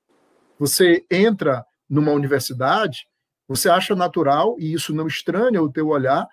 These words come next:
ter um negro varrendo o piso, né? Ter um negro atendendo na cantina. Mas, quando você sobe pra tentar falar com uma pró-reitoria, uma reitoria, ou mesmo com professores,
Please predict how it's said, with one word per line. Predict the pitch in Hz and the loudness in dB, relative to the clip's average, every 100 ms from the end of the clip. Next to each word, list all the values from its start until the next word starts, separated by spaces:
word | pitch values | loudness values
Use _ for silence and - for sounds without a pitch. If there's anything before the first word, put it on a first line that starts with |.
| _ _ _ | _ _ _
ter | 220 | 0
um | 214 | 2
negro | 156 151 170 | 2 2 0
varrendo | 190 220 156 151 202 | 0 0 0 -2 -6
o | |
piso, | 196 156 160 185 - _ _ _ _ _ | -6 -4 -4 -6 -16 _ _ _ _ _
né? | 135 139 190 196 | 0 0 0 0
Ter | 170 | 2
um | |
negro | 156 156 151 | 4 4 2
atendendo | 156 160 135 135 147 | 2 0 2 2 0
na | 165 | 0
cantina. | 170 220 214 208 143 120 _ _ _ _ _ _ _ _ - | 0 -2 0 -2 -2 -6 _ _ _ _ _ _ _ _ -4
Mas, | 147 165 143 127 - - _ _ | 4 6 4 2 -6 -12 _ _
quando | 190 202 | 2 2
você | 214 214 214 | 2 2 0
sobe | - 180 147 143 | 2 2 2 0
pra | 151 | -4
tentar | - 160 139 165 160 - - _ _ | -2 -2 2 2 2 -4 -20 _ _
falar | 156 147 131 | 0 2 0
com | - 147 | -2 -4
uma | 147 | -4
pró-reitoria, | 156 151 151 151 139 185 202 165 | 0 0 0 -2 -2 -2 -2 -2
uma | 147 | 0
reitoria, | 143 135 131 170 233 | -2 -2 -6 2 4
ou | 285 | 6
mesmo | 214 269 185 | 6 6 0
com | 165 147 | -6 -6
professores, | 151 143 139 - 151 208 | -6 -6 -6 -6 -6 -8